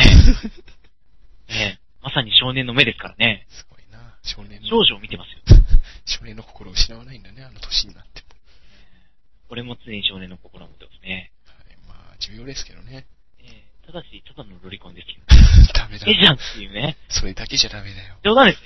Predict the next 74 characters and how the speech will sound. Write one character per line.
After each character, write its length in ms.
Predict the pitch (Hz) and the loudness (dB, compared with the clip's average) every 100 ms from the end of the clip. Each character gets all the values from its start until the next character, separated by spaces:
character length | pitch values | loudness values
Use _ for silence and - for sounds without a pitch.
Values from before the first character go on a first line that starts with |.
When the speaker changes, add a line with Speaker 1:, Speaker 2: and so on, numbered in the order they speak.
| - | 0
Speaker 2:
今 120 | - | 2
の 20 | |
と 60 | 123 | 2
こ 40 | - | -2
ろ 60 | |
ピ 60 | - - | -8 -10
ー 20 | |
入 140 | 135 | -12
り 60 | 104 | -12
ま 80 | 98 | -18
す 60 | |
か 100 | - | -8
ね。 120 | - 202 | -2 -2
後 220 | 123 104 | -2 -10
で 80 | - - | -18 -20
ピ 200 | 208 202 | -20 -20
ー 40 | |
入 120 | 147 | -20
り 60 | 98 | -20
ま 80 | 95 | -20
す 80 | 95 | -12
よ。 200 | 151 - | -10 -12
Speaker 1:
こ 80 | 82 | -16
れ 80 | |
で 160 | 80 - | -20 -16
す。 460 | - - - - - - | -14 -14 -16 -20 -20 4
<laughs> 800 | - - - 226 - - 220 - - - - - - - - - - - - - - - - - - - - 233 - - 151 | 6 8 6 0 -6 -8 -12 -12 -18 -20 -20 -20 -20 -20 -20 -6 -4 -4 -8 -20 -20 -20 -20 -20 -20 -20 -20 -20 -20 -20 -20
Speaker 2:
ま 80 | 135 | -20
あ、 20 | - | -20
正 100 | 151 | -18
式 140 | - | -14
な 80 | 147 | -14
ロ 100 | 123 | -14
リ 80 | 113 | -18
コ 140 | - | -20
ン 40 | - | -20
で 80 | - | -20
す。 160 | - - | -20 -10
Speaker 1:
お 40 | |
ま 80 | - | -4
わ 60 | |
り 80 | - | -2
さ 60 | - | -2
ん、 60 | |
Speaker 2:
違 40 | - | -6
う。 20 | |
Speaker 1:
こ 40 | - | -8
っ 40 | |
ち 100 | - | -10
で 80 | - | -8
す。 260 | - - - - - - - 294 - | -10 -12 -14 -20 -6 -2 0 0 -2
<laughs> 160 | 277 - - - - - - | -10 -12 -20 -20 -20 -20 -20
お 20 | |
ま 60 | 147 | -20
わ 60 | |
り 100 | 151 | -16
さ 160 | 143 135 135 | -16 -16 -20
ん。 80 | 131 - - - - - - - _ _ _ _ _ - - - | -20 -20 -14 -12 -12 -6 -6 -6 _ _ _ _ _ -20 -20 -10
Speaker 2:
ま 140 | 180 | -8
あ 60 | 131 | -8
ま 160 | 113 | -10
あ、 40 | 110 | -20
そ 80 | 120 | -20
ん 40 | |
な 120 | 123 117 | -20 -20
こ 120 | 120 | -18
ん 40 | |
な 120 | 110 | -16
で 40 | 87 | -16
で 140 | 78 - | -20 -20
す 60 | |
ね。 140 | 110 104 | -18 -18
Speaker 1:
は 180 | - | -20
い。 80 | 78 | -20